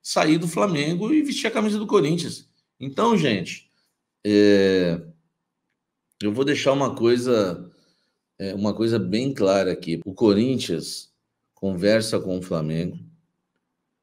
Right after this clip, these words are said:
tem dificuldades em relação ao Gabriel Barbosa, tá? E depende do jogador realmente mostrar interesse de é, de vestir a camisa do Corinthians,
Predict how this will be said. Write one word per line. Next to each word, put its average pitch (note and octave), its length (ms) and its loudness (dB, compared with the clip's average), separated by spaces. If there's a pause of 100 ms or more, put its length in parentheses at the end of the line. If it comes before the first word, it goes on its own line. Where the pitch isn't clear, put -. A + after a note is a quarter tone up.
tem A2+ 200 2
dificuldades G#2+ 1000 0
em F#2 80 -6
relação F2+ 560 -4
ao F2 120 -6
Gabriel E2+ 380 -4
Barbosa, E2 640 -6 (880)
tá? E2+ 400 -4 (1400)
E A2+ 80 0
depende B2 540 4
do C3+ 120 0
jogador A2 460 0
realmente A2+ 460 0
mostrar B2+ 400 -2
interesse G#2+ 540 -2
de G#2 720 -2 (440)
é, E2+ 1040 -4
de F2 200 -12
vestir G2+ 320 -2
a G#2 60 0
camisa G#2+ 340 0
do G#2+ 100 -6
Corinthians, - 640 -8